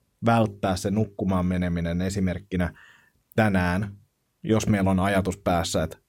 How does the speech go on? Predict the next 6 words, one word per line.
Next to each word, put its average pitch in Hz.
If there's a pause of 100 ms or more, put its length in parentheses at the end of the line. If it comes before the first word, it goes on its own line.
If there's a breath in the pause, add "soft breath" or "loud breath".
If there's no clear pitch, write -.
(160)
huomenna 87
mä 76
nukun 80
oikeasti 90
meidän 76
ajoissa. 80